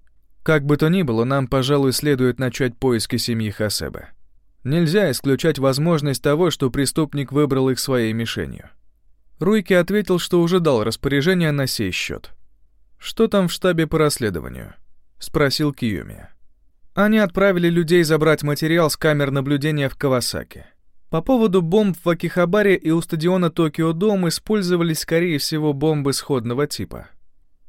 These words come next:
Детальный анализ потребует времени, но похоже, что и дилетант при наличии некоторых знаний и нужного оборудования может такие изготовить.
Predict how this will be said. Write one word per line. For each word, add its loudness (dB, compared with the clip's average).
Детальный 2
анализ 2
потребует 2
времени, -2
но -4
похоже, 0
что -2
и 2
дилетант 0
при 0
наличии 0
некоторых 0
знаний 0
и 0
нужного 0
оборудования 0
может -2
такие -2
изготовить. -6